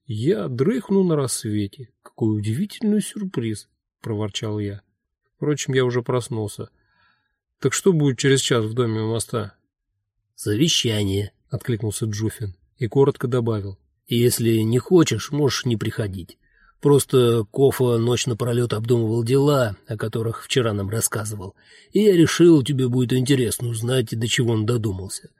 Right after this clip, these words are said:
Потому что лично я каждые две минуты смотрю на часы. Еще немного и заплачу от любопытства. Ну что ты решил?» «Конечно, приду», обреченно сказал я. «Должен же кто-то вытирать вам слезы».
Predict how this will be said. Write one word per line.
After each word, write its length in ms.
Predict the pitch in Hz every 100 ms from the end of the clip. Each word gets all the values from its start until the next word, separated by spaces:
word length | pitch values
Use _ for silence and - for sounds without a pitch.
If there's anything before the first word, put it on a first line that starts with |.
| _ _ _ _
Потому 300 | - 170 175
что 140 | 151 147
лично 300 | 131 - 120
я 300 | 120 143 151
каждые 360 | - 120 113
две 180 | 117 127
минуты 340 | 120 123 135 -
смотрю 380 | 120 120 117
на 100 | 120
часы. 440 | 110 - - 101 98 _ _ _ _
Еще 300 | 147 143 190
немного 500 | 180 160 175 190 151
и 80 | 135
заплачу 640 | 131 165 127 113 113 160
от 100 | 143
любопытства. 760 | 127 117 113 110 95 - 92 - _ _ _
Ну 160 | 123 123
что 260 | - - 113
ты 100 | -
решил?» 420 | 101 - 127 135 _ _ _ _ _ -
«Конечно, 460 | 113 131 175 127
приду», 420 | 113 113 107 95 - _ _ _
обреченно 560 | 113 107 104 110 104
сказал 440 | - - 104 107 101
я. 220 | 98 98 _ _ _
«Должен 360 | 175 175 139
же 200 | 110 110
кто-то 340 | - - 113 113
вытирать 380 | 113 127 117
вам 200 | 104 117
слезы». 480 | 110 117 107 98 95